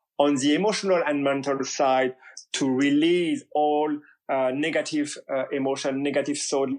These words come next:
limiting belief, trauma, et cetera, et cetera, and then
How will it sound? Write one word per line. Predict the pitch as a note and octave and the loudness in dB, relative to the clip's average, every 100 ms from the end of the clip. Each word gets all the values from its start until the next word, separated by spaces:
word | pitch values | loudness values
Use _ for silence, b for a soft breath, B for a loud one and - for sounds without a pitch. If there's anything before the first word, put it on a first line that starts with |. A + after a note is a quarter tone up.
| - | -4
limiting | C#3+ D3 D3 D3 A#2 | -2 -2 0 -2 -2
belief, | C#3 C3+ C3+ C#3 C#3 B B - | -2 0 0 -2 -6 B B -6
trauma, | - E3 D3+ C#3 C3+ - - | 0 2 2 2 0 -4 -10
et | C#3 | -6
cetera, | C3+ B2+ B2 B2+ B2 | -6 -6 -4 -2 -2
et | |
cetera, | - B2 A#2+ C3 G3 _ b b _ | -4 -6 -2 -2 -4 _ b b _
and | D3+ D3+ | 0 2
then | E3 G#3+ B3 G3+ C3+ | 4 2 2 0 -4